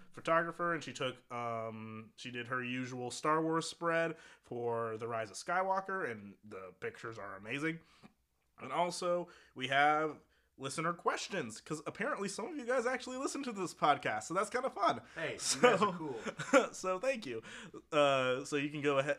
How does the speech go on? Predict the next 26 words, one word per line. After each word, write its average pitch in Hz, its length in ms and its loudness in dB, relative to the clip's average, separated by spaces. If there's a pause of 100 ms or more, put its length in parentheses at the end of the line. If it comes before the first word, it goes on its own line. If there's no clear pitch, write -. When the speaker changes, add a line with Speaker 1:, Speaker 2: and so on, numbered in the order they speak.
Speaker 1:
So 131 160 -8
we 127 120 -2
have 131 100 2
some 120 140 -12
listener 143 280 -4
questions 139 760 -2 (260)
for 113 320 -6
Sam, 185 480 -4 (300)
and, 139 420 -2
you 147 80 -4
know, 185 240 -2
let's 147 240 -2
get 120 400 -6
right 120 480 -6
into 131 360 -8
it. - 100 -18 (240)
Christopher 180 400 -2
Nolan's 180 560 0 (320)
new 143 180 -6
film 156 240 -4
is 127 80 -8
called 123 340 -8 (220)
Tenet, - 300 -12 (400)
and 127 720 -4
it 139 80 -8 (240)
is, 156 600 -4